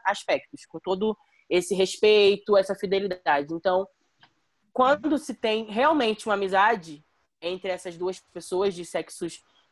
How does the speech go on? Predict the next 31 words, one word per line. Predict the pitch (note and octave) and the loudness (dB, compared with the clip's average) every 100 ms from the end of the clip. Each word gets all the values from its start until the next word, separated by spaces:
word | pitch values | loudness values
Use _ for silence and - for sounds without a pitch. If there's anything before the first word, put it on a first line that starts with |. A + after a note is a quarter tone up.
| - | -14
diferentes, | E3+ F#3 E3+ G3 A3+ - D#3+ _ _ _ _ _ _ _ _ _ | -6 2 4 4 0 -6 -12 _ _ _ _ _ _ _ _ _
é | G#3+ | 0
possível | A#3 B3 A#3+ A3+ G#3 | 2 0 0 -4 -6
sim, | G3+ F#3+ F#3+ A#3+ _ _ _ _ _ - | -4 -8 -8 -10 _ _ _ _ _ -8
justamente | A#3+ C4 A#3 A#3 | -6 -4 -4 -6
por | - A#3 | -8 -8
conta | A#3 A3 A3+ | -8 -6 -6
disso, | E3 D#3 E3+ | -8 -10 -10
entendeu? | E3+ D#3+ D#3+ G3+ _ _ _ _ _ | -8 -2 -2 -4 _ _ _ _ _
Porque | G3 F#3+ - G3 F#3+ F#3+ F#3+ F#3 - _ | -2 -2 0 4 6 6 4 2 -4 _
quando | A#3 B3+ C#4+ | 0 0 0
você | C4 B3 A#3+ | -2 0 -2
entra | A3 G#3 G#3+ | -2 -4 -8
com | G3+ A3+ C#4 | -8 -4 -2
outro | C#4 A#3+ A#3 G#3+ | 0 0 -2 -6
pensamento, | G3 - E3 F#3+ G#3 F3+ D#3 - | -8 -8 -6 -4 -4 -6 -12 -14
eu | F#3 F#3 | -2 0
acho | F#3+ F#3+ | 0 -2
muito | G3+ F#3+ | -14 -14
difícil. | G#3+ F3+ E3 D4+ - | -12 -12 -12 -16 -14
Quando | G#3 G#3 | -4 0
eu | A3 | 4
vejo | G#3+ G#3 | 4 2
uma | G3+ | -2
pessoa | G#3 G3 F#3+ | -2 -2 -2
falando | G3 F3+ F#3 F3+ F3 - _ _ _ | 0 -2 -2 -4 -6 -10 _ _ _
exatamente | F3+ G3+ A#3+ A#3 A3 | -2 0 0 -2 -2
sobre | A3+ F#3+ G3+ | -2 -2 -2
isso, | A3 - F3 - _ _ _ _ _ - | -4 -8 -12 -14 _ _ _ _ _ -2
que | G3+ G3+ - _ | 0 0 -8 _
tal, | G#3 G#3 A3+ | 2 2 -4